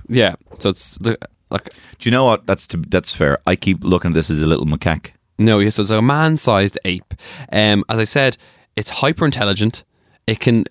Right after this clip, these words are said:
Speaker 1: uh, mimic human voices and make people, like, say people's names. It also has some sort of, uh, mind reading or prophecy powers because, uh, there's an excerpt from a book that says if you try and trap it, it can predict where the trap's gonna be,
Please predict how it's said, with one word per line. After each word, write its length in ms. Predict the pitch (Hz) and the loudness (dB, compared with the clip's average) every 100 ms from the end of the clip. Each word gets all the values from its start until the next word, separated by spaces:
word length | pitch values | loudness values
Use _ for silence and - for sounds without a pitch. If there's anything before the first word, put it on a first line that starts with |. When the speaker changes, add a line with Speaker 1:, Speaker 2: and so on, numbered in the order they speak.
| - | -6
Speaker 1:
uh, 160 | 120 104 | 0 4
mimic 380 | 113 127 127 - | 6 4 0 -2
human 340 | 110 117 113 | 0 2 2
voices 420 | 98 95 - 98 | 2 0 0 -4
and 120 | 76 | 0
make 120 | 95 - | 0 -2
people, 380 | 104 95 90 - | -4 -2 -4 -4
like, 200 | 95 - | -6 -6
say 240 | - 95 | -2 -2
people's 300 | 98 107 92 | 0 -2 0
names. 300 | 95 90 98 - - | 2 2 0 -4 -6
It 80 | - | 0
also 220 | 135 190 | 0 0
has 220 | 220 196 - | -2 -2 0
some 160 | 160 | 0
sort 180 | 160 151 | 2 2
of, 180 | 120 - - - - - | 2 -2 -16 -20 -6 2
uh, 80 | |
mind 380 | 110 110 135 175 | 4 4 4 4
reading 340 | 180 185 175 101 | 2 2 2 2
or 100 | 101 | 0
prophecy 460 | - 120 - - | 0 -2 -2 -4
powers 400 | 170 175 175 175 - - - | 0 4 4 2 -2 -20 -10
because, 400 | - 135 120 113 - | -4 2 2 0 -4
uh, 300 | - 101 101 - | 0 2 2 2
there's 160 | 113 110 | 0 0
an 100 | - | -2
excerpt 360 | 117 - 117 - | -2 0 -2 2
from 120 | 107 | 0
a 60 | |
book 300 | 95 107 104 | 2 0 0
that 100 | - | -2
says 320 | 95 101 98 95 | -2 0 2 0
if 120 | 95 | -2
you 40 | |
try 180 | - 110 | 0 0
and 100 | 98 | 0
trap 280 | - 107 - | 0 -2 0
it, 120 | 85 - - - | -2 -6 -20 -8
it 140 | 95 | -4
can 240 | - 98 90 | 2 2 2
predict 480 | - 107 110 - | -4 -2 -2 -2
where 80 | - | -2
the 60 | 92 | -2
trap's 320 | - 104 - | 0 -4 -2
gonna 160 | 135 131 | 0 2
be, 260 | 143 147 | 2 0